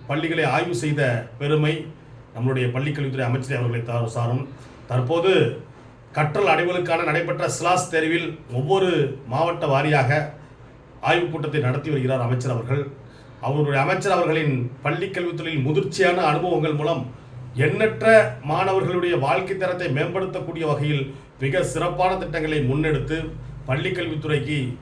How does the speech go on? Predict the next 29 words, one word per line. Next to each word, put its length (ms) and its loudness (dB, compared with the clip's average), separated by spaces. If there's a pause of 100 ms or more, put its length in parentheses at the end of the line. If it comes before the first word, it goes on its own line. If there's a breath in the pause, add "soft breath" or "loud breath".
(140)
மிகப்பெரிய 800 0 (340 loud breath)
புத்துணர்ச்சியை 520 0
ஊட்டி 140 -2
வருகிறார். 500 0 (120)
இந்தியாவிலேயே 640 0
தமிழ்நாடு 460 0
தான் 200 0
முதன்மை 320 -2
மாநிலமாக 560 0
கல்வியில் 400 -2
இருக்க 280 -6
வேண்டும் 340 -2
என்று 220 -6
சொன்னால் 320 -4 (440 loud breath)
அந்த 280 -2
அளவிற்கு 360 0
நம்முடைய 340 0
பள்ளிக்கல்வித்துறை 520 -4
அமைச்சர் 300 -4
அவர்கள் 240 -2
தினந்தோறும் 500 0
உழைத்துக் 360 -2
கொண்டு 240 -2
திராவிட 360 -2
மாடல் 240 -2
ஆட்சிக்கு 400 -4
பெருமை 320 -2
சேர்த்து 240 -4
வருகிற 400 0